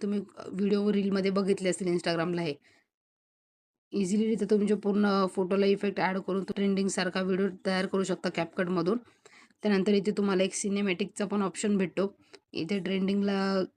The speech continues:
गेल्यानंतर आपण इथे एक लाईट, लाईट इफेक्टचा ऑप्शन भेटतो, ठीक आहे. लाईट इफेक्ट पण आहेत, नंतर नाईट क्लब आहे, ओपनिंग and क्लोजिंगमध्ये पण आहेत, भरपूर सारे इफेक्ट आहेत तुम्हाला. आपण लाईट इफेक्टवर जर क्लिक केला तर इथून तुम्ही बघू शकता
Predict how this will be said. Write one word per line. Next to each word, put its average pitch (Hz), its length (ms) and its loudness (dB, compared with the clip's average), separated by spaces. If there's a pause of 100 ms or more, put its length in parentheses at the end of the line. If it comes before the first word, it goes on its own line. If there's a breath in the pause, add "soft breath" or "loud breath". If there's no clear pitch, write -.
(120)
गेल्यानंतर 190 400 0
आपण 185 200 -2
इथे 190 160 0
एक 190 100 0 (140)
लाईट, 190 240 2 (280)
लाईट 202 280 -2
इफेक्टचा 214 360 -2
ऑप्शन 202 260 -2
भेटतो, 185 200 -4
ठीक 240 180 -4
आहे. 190 100 0 (480 loud breath)
लाईट 196 200 0
इफेक्ट 196 320 -4
पण 208 180 2
आहेत, 196 160 0
नंतर 190 280 0
नाईट 185 360 0
क्लब 196 240 -2
आहे, 185 100 2
ओपनिंग 190 580 0 (200)
and 185 180 0
क्लोजिंगमध्ये 190 580 2
पण 190 180 0
आहेत, 190 180 -2 (440 soft breath)
भरपूर 226 320 2
सारे 240 240 4
इफेक्ट 214 280 2
आहेत 196 140 0
तुम्हाला. 185 220 0
आपण 208 220 0
लाईट 196 220 2
इफेक्टवर 214 360 -2
जर 214 140 0
क्लिक 226 260 0
केला 185 160 0
तर 165 60 -4
इथून 185 300 -2
तुम्ही 196 140 0
बघू 196 160 2
शकता 208 340 -2